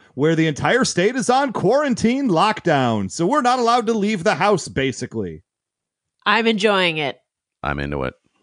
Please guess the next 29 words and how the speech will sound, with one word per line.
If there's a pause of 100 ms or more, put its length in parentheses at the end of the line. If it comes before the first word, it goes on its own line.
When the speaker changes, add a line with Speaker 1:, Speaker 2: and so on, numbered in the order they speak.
(340)
Speaker 1:
Uh,
I
have
a
two-year-old, (360)
<laughs>
and
I'm
still
expected
to
work
from
home.
So (300)
Speaker 2:
Bull-,
that
was
your
choice
to
have
a
two-year-old. (540)
Speaker 1:
And
a
job.
Ugh.
Speaker 2:
<laughs>